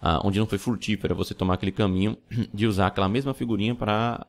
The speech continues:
ah, também analisar aqui essa parte dois do teorema. Mas, de qualquer forma, é, essa aqui é a minha sugestão pra você. Dá uma olhada, dá uma analisada e vê o que é que você conclui, tá bom? Vejamos agora um exercício que é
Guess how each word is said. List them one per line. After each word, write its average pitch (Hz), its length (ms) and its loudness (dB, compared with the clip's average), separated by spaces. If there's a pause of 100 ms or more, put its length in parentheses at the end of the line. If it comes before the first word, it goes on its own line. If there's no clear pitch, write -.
ah, 87 320 -4
também 104 280 2
analisar 101 340 -2
aqui 101 420 -4
essa 104 200 -4
parte - 280 -2
dois 98 140 0
do - 40 -12
teorema. - 280 -2 (380)
Mas, 175 120 2
de 202 60 -2
qualquer 175 180 0
forma, 165 320 2 (400)
é, 95 380 4
essa 113 220 6
aqui - 140 -4
é - 20 2
a - 20 2
minha 110 120 0
sugestão 101 360 -6
pra - 80 -2
você. 139 340 0
Dá 143 200 -2
uma 135 100 0
olhada, 127 380 2
dá 120 60 0
uma 113 60 -2
analisada 117 640 0 (140)
e 127 80 -2
vê 117 80 2
o 131 60 0
que 120 80 -4
é - 20 0
que - 80 -10
você 117 180 -2
conclui, - 320 -4 (120)
tá - 60 -4
bom? 123 300 2 (2750)
Vejamos 185 360 2
agora 110 240 6
um 104 40 4
exercício 156 580 -2 (380)
que 131 520 0
é 107 400 4